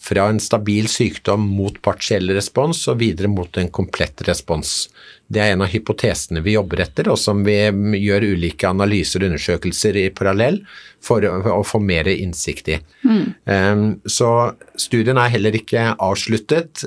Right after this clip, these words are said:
Speaker 1: Eh, den er ikke stengt, som man, eh, kaller det.
Speaker 2: Mm.
Speaker 1: Så det er fortsatt, eh,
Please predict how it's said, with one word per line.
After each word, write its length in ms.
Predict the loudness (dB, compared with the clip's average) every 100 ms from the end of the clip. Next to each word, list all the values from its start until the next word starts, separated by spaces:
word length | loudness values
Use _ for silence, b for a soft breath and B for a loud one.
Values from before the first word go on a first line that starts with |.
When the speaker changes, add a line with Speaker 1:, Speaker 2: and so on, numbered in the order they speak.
| -2
Speaker 1:
Eh, 260 | 2 4 4
den 240 | 2 2
er 80 | 0
ikke 240 | 0 0
stengt, 720 | 0 -4 0 0 2 -2 -12 -12
som 320 | -4 0 2
man, 240 | 2 2 2
eh, 200 | 2 2
kaller 320 | 2 2 4 2
det. 80 | 0
Speaker 2:
Mm. 280 | 0 2 4
Speaker 1:
Så 120 | 4 4 2 2
det 160 | 2
er 80 | 2
fortsatt, 720 | 0 -4 0 0 0 _ 0
eh, 200 | 2 2